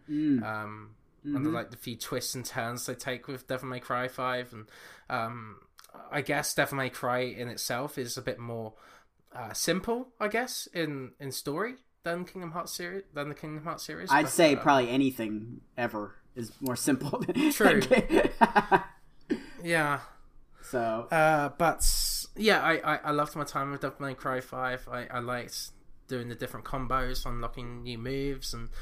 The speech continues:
Speaker 2: um, the visuals are absolutely
Speaker 1: Oh,
Speaker 2: goddamn
Speaker 1: man.
Speaker 2: stunning.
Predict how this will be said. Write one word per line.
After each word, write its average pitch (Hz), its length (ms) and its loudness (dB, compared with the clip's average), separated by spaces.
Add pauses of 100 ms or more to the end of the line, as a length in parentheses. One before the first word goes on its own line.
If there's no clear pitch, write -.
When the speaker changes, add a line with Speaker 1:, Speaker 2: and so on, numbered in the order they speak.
(440)
Speaker 2:
um, 107 540 -10 (200)
the 139 100 -4
visuals 131 540 -4
are - 100 -12 (120)
absolutely 131 600 -2
Speaker 1:
Oh, 156 180 6
Speaker 2:
goddamn 131 400 4
Speaker 1:
man. 156 140 6
Speaker 2:
stunning. 117 480 0